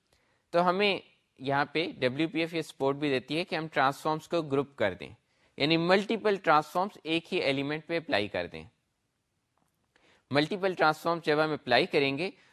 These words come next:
تو انٹرنلی وہ اس کا میٹرکس کیلکولیٹ کر کے ایک ہی بار اپلائی کر رہا ہوگا، تو اس میں پرفارمنس پینلٹی نہیں ہوگی۔ یعنی یہ نہ، یہ ہمیں سوچنے کی ضرورت نہیں ہے کہ ہم خود بیٹھ کے میٹرکس کیلکولیٹ کریں تو وہ زیادہ ایفیشینٹ ہوگا،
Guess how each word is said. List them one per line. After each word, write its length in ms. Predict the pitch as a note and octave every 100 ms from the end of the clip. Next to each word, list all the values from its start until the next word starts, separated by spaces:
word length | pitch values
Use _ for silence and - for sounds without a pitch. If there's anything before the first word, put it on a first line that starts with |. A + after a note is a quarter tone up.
| _
تو 80 | G3 F#3 _ -
انٹرنلی 800 | F3 F3 F#3 F#3+ A3+ B3 G3+ A3+
وہ 160 | G#3+
اس 140 | G#3+ -
کا 140 | A3
میٹرکس 560 | F#3+ C#3+ D#3 - G#3+ -
کیلکولیٹ 460 | F3 D#3 E3 F3
کر 180 | - E3+
کے 140 | G3+
ایک 400 | G3+ - E3+ E3+
ہی 40 | G3+
بار 200 | D#3+ C#3+
اپلائی 280 | C3 A2+ G#2
کر 200 | G#2+ F#2
رہا 160 | F2+
ہوگا، 220 | E2+ D#2 - _ _ _ _
تو 120 | - E3 - _ -
اس 200 | D#3+ -
میں 100 | F#3
پرفارمنس 600 | - D3 D3+ C#3+ F3 -
پینلٹی 380 | D#3 C#3+ B2+ D3+
نہیں 160 | C#3+ A2+
ہوگی۔ 260 | F#2+ - - _ _ -
یعنی 160 | B2
یہ 200 | B2+ D3+
نہ، 80 | F3+ E3+
یہ 340 | C3 C3+ F3+ E3+
ہمیں 160 | D#3+
سوچنے 380 | D#3 C#3+ C#3+ D#3
کی 80 | D#3
ضرورت 300 | C3+ C3+ C3+
نہیں 120 | E3+
ہے 80 | E3+
کہ 100 | D3+
ہم 120 | C#3 C#3
خود 120 | D3
بیٹھ 300 | C#3+ C#3 C#3
کے 120 | D#3
میٹرکس 360 | C3+ B2+ C#3 -
کیلکولیٹ 460 | A#2 A2+ B2+ C3
کریں 260 | - A#2+ B2+ - _ _ _ _ _
تو 120 | D3
وہ 80 | D3+
زیادہ 300 | C3 A#2+ A#2+
ایفیشینٹ 640 | D3+ A2+ - C3 E3 D#3
ہوگا، 300 | D#3 C#3+ D3+